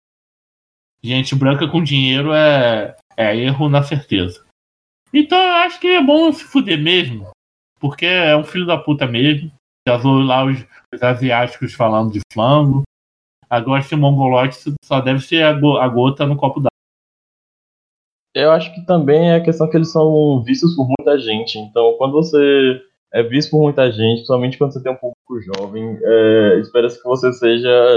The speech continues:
Speaker 2: de certa forma, um modelo. Se você fala coisas erradas, você passa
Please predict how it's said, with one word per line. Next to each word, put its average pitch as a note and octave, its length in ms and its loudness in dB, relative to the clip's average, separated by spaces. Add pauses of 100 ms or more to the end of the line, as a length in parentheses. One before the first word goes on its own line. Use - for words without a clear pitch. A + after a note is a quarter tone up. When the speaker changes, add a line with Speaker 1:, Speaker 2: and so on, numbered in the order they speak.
(120)
Speaker 2:
de - 60 -20
certa D3+ 200 0
forma, C#3+ 240 0
um C#3+ 80 0
modelo. A2+ 480 2
Se A2+ 60 -12
você A#2 180 -2 (100)
fala A2 460 0 (460)
coisas A#2 340 0
erradas, A2 560 0
você A2 240 -10
passa G#2 260 0